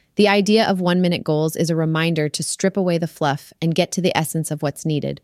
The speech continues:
Sure, we have more tools at our disposal than ever before, with project management software and instant communication. But the principle remains the same.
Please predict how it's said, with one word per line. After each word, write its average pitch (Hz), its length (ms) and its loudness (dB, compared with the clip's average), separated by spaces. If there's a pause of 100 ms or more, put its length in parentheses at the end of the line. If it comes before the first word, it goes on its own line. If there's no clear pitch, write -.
(540)
Sure, 262 340 2
we 220 140 4
have 208 200 2
more 190 220 2
tools 185 340 -2
at 170 100 0
our 156 100 0
disposal 160 480 -2
than 151 200 -2
ever 156 200 0
before, 147 500 -4 (380)
with - 180 -2
project 170 380 0
management 156 400 -4
software 143 480 -4
and - 160 -4
instant - 340 -4
communication. - 720 -6 (560)
But 190 120 0
the 190 80 2
principle 214 520 0
remains 175 380 0
the 180 60 -8
same. - 420 -8